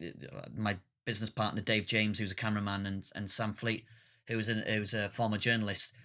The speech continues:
when the three of us got together, that's when we, that's what we wanted to do. We just wanted to engage a new audience. And, um, lucky enough, um, the racing industry,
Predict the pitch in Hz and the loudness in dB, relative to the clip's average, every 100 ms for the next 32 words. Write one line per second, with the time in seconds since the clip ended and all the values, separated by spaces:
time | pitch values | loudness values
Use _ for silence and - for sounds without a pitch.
0 | - - 123 120 110 131 117 110 - - | -20 -4 0 0 2 2 2 2 -2 -4
1 | 107 120 107 101 101 - 104 107 - - | 0 2 2 0 -2 -4 -2 0 0 -2
2 | - 110 113 104 73 98 98 104 123 131 | -2 -2 -2 -2 -4 -6 -6 -2 0 0
3 | 135 139 117 113 107 101 117 113 110 107 | 0 0 2 2 2 2 4 4 4 2
4 | 107 110 113 104 101 101 104 104 - - | 2 4 4 2 0 -2 -4 -8 -6 -6
5 | 101 101 95 104 101 92 - - - _ | -6 -6 -4 -4 -6 -10 -18 -20 -20 _
6 | - 127 131 123 110 107 101 - - 104 | 0 2 4 4 4 2 -2 -6 -6 -2
7 | 104 101 104 107 113 113 107 101 98 95 | -2 -2 -2 2 2 2 0 -2 -2 -2
8 | - 104 101 | -2 -6 -8